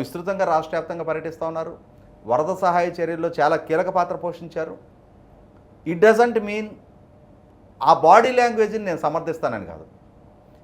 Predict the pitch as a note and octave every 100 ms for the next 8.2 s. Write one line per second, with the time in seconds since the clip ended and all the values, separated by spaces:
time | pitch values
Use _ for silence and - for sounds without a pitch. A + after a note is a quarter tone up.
0 | - - E3 - A#3 A3+ G#3+ G3+ A#3+ A#3+
1 | - B2 D3+ F3 F3+ F3+ F3+ F3+ E3+ F3+
2 | A3+ G#3 - B2 D#3 E3+ D#3 C#3+ D3+ D3+
3 | A#2 F2+ D#2+ - - - - - - -
4 | - - - - D3 E3+ A#3+ B3 A#3+ -
5 | D3+ D#3 G#3+ A#3 G#3+ G#3+ F3+ E3+ F#3 G3
6 | F#3 F3 E3+ E3 D#3+ D3+ C#3+ D3+ B2+ A#2
7 | - C#3+ F#3+ F3 E3 E3 D#3 E3 D#3 D#3
8 | C#3+ D#3+